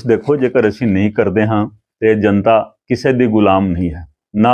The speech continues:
ਆਟਾ ਦਾਲ ਦੀ ਗੁਲਾਮ ਰਹੀ ਹੈ, ਨਾ ਕੋਈ ਬਿਜਲੀ ਦੀ ਗੁਲਾਮ ਰਹੀ ਹੈ, ਨਾ ਕੋਈ ਇੱਕ ਹਜ਼ਾਰ ਰੁਪਏ ਦੀ ਗੁਲਾਮ ਰਹੀ ਹੈ। ਇਹ ਜਨਤਾ ਸੁਤੰਤਰ ਹੈ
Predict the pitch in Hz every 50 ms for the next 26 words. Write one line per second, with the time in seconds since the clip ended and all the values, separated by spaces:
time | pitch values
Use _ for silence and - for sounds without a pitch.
0 | - - 98 101 98 - 120 120 117 117 117 117 120 120 120 123 107 110 113 110
1 | 110 113 117 117 107 110 117 117 113 110 117 117 117 _ _ _ _ _ 101 113
2 | 127 131 135 131 147 135 123 110 98 95 85 92 92 104 101 110 110 104 113 113
3 | 120 117 120 120 123 117 123 120 117 113 120 117 120 120 - - _ _ _ -
4 | 139 151 165 175 170 160 - 160 160 156 151 151 147 - 143 143 135 135 131 127
5 | 110 - 120 117 117 113 117 104 107 101 104 101 98 92 90 90 92 90 85 90
6 | 95 - 131 123 104 107 104 104 101 120 110 101 85 - - - - 104 - 117
7 | 117 120 123 120 120 117 110 107 110 104 -